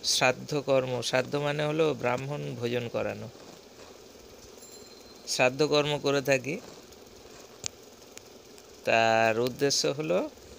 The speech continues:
পরলৌকিক আত্মাকে স্বর্গে পাঠানো।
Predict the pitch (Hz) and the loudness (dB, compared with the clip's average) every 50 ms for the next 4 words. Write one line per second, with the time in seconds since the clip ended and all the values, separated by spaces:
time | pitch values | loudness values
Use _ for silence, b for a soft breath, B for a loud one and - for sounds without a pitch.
0 | - - - - - - - - - - - - - - - - - - - 120 | -20 -20 -20 -20 -20 -20 -20 -20 -20 -20 -20 -20 -20 -20 -20 -20 -10 -2 4 6
1 | 127 127 131 135 135 135 127 147 147 135 135 123 123 - - - 131 131 - 151 | 6 6 6 6 2 2 2 0 2 4 4 4 2 0 0 0 0 0 2 2
2 | 175 196 311 320 - - - - - - 110 110 113 113 117 98 104 107 104 107 | 2 2 0 -4 -10 -8 -6 -4 0 2 2 2 2 2 -2 -2 -2 -4 -4 -6
3 | 107 107 | -8 -10